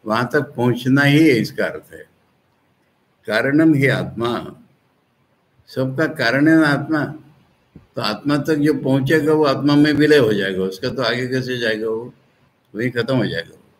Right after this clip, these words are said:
"न शक्य में कारण अतिक्रमणम कर्तुम कार्येण",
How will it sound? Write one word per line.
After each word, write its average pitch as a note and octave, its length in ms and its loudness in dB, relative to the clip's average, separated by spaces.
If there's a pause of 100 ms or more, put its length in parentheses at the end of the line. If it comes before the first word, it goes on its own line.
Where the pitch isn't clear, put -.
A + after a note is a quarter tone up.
(2000)
"न C#3+ 140 2
शक्य C#3+ 400 0
में E3 240 4
कारण B2+ 380 0
अतिक्रमणम C#3 840 0
कर्तुम C3+ 440 -2
कार्येण", F#2+ 580 -4